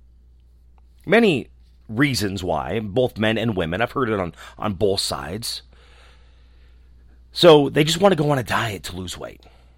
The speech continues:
Well, the thing is going on a diet that's temporary. You may lose the weight, but then most likely if you're not holding yourself true or you go back to the old habits, you're gonna put that weight on, and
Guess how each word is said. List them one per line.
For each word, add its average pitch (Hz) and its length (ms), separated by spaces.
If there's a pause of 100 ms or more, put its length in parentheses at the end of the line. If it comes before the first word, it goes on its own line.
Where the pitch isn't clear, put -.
(760)
Well, 160 380 (480)
the 147 80
thing 285 240
is 233 160
going 147 260
on 117 120
a 98 40
diet 85 340
that's - 200
temporary. - 640 (1080)
You 113 120
may 185 160
lose 139 260
the 101 80
weight, 80 320
but 107 120
then 107 180 (280)
most 123 280
likely 117 420
if 107 160
you're 101 180 (280)
not 120 300
holding 131 360
yourself 110 400
true 123 380
or 110 100
you 98 160
go 107 160
back 107 260
to 107 100
the 101 180 (260)
old 123 280
habits, 170 560 (300)
you're 160 200
gonna 214 160
put - 220
that 123 140
weight 135 200
on, 151 320
and 98 520